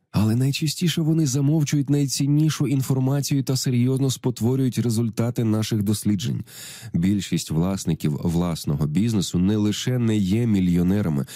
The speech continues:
а й навіть не мають шансу колись розбагатіти. Справді, є певна закономірність між багатством та галуззю, у якій людина веде бізнес, але сам факт того, що ви ведете справи у прибутковій галузі ринку, не гарантує вам багатства.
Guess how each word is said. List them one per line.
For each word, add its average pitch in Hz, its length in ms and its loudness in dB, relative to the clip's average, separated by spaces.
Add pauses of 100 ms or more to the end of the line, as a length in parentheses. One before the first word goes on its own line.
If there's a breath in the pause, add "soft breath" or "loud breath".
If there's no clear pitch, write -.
а 110 160 0
й 135 80 2
навіть 151 340 2
не 143 160 4
мають 135 480 0
шансу 147 640 0
колись 113 400 0
розбагатіти. 95 800 0 (420 loud breath)
Справді, 160 460 0
є 101 300 0
певна 202 340 2
закономірність 127 800 0
між 98 140 2
багатством 95 640 0
та 92 160 0
галуззю, 101 580 0
у 90 120 2
якій 90 300 2
людина 92 360 2
веде 90 220 0
бізнес, 104 480 0 (180 loud breath)
але 95 260 0
сам 196 300 0
факт - 520 -4
того, 110 340 0
що - 200 -2
ви 110 140 2
ведете 117 340 0
справи 120 500 -2
у 113 100 0
прибутковій 110 760 0
галузі 98 480 0
ринку, 127 360 0
не 131 180 0
гарантує 139 540 0
вам 120 220 -2
багатства. 120 540 -2